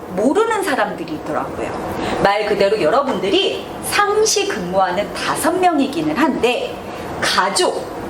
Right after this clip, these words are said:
동거하는 친족 많이 사용하는 사업장이나 가사 사용인은 해당되지 않는다. 자, 그러면 제가 잠-, 잠시 좀 전에 이야기했던 그 회사는 해당이 될까요, 안 될까요?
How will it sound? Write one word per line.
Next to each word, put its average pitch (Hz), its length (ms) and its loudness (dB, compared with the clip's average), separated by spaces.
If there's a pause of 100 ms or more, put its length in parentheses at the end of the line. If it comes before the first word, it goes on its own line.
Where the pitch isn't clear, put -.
(120)
동거하는 294 720 4
친족 427 500 2
많이 202 300 0
사용하는 370 600 2
사업장이나 254 1040 0 (240)
가사 302 500 2
사용인은 330 840 2 (260)
해당되지 392 680 0
않는다. 185 640 -2 (920)
자, 190 220 0
그러면 262 460 2
제가 180 260 0
잠-, 180 420 -2
잠시 202 640 -2
좀 403 180 0
전에 392 280 2
이야기했던 180 840 0 (240)
그 220 220 2
회사는 359 400 2
해당이 370 380 0
될까요, 214 400 -2
안 156 140 -4
될까요? 175 380 -2